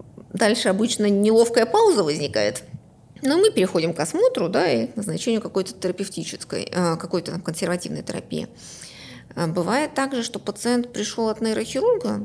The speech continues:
какое-то вмешательство проведено. Я не хирург, я не знаю, что технически доктор делает в операционной. Я смотрю и понимаю, что пациенту хотелось бы сделать нечто иное. В условиях <laughs> операционной, но явно другое. Я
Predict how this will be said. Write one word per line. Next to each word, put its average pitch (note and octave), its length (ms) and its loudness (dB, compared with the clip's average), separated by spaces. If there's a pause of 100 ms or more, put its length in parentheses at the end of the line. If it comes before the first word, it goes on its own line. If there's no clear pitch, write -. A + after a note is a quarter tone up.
какое-то G3+ 360 -2
вмешательство F#3+ 480 -2
проведено. G#3 400 -2 (840)
Я F#3+ 180 0
не E4+ 120 2
хирург, B3+ 520 0 (200)
я F3 140 2
не D#4+ 100 2
знаю, G#3 240 2
что F3+ 180 -4
технически E3+ 600 -4
доктор D#3+ 340 -2
делает D3+ 400 -2
в - 40 -16
операционной. F#3 760 -8 (220)
Я A3+ 160 -2
смотрю C4+ 420 0
и - 20 -6
понимаю, B3+ 440 -2
что - 180 -8 (240)
пациенту D#4+ 600 -4
хотелось C#4+ 520 0
бы A#3+ 120 0
сделать C#4+ 420 2
нечто A#3 420 2
иное. F#3+ 360 2 (400)
В G3 100 -2
условиях A3+ 460 4
<laughs> A3+ 60 4
операционной, D#4 840 4
но A3 100 4
явно D#4+ 480 2 (460)
другое. F3+ 380 2
Я D4+ 240 2